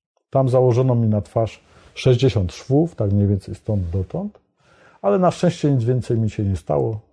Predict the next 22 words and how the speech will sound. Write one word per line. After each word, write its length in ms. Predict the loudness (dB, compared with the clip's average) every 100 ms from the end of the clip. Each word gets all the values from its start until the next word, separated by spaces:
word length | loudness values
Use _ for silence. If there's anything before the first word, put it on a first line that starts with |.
| -20
Jak-, 160 | -20 _ -16
jakoś 260 | -16 -18
Pan 240 | -4 -2 -2
Bóg 220 | -4 -10
czuwał, 420 | -8 -4 -6 -8 _ _ -20 -20 -16 0
ale 300 | 4 4 4
wytrąciło 680 | 2 0 4 2 4 2 4
mnie 200 | 2 2
to 320 | 0 0 -8 _ _ -18
z 140 | -14 -4
tego 220 | 0 2
dziennikarskiego 720 | 2 2 2 0 0 -2 -2
śledztwa, 560 | 2 0 0 -10 -10 -10
ponieważ 600 | -8 -6 -6 -8 -12 _ _ _
musiałem 320 | -4 0 0 0
trochę 260 | 0 -2
poleżeć 460 | 0 0 2 -2 -6
w 60 |
szpitalu, 560 | -12 -8 0 2 2 -2
trochę 260 | -2 -2 -2
się 160 | -6
pozrastać. 840 | -6 -2 0 0 0 -6 -6 -10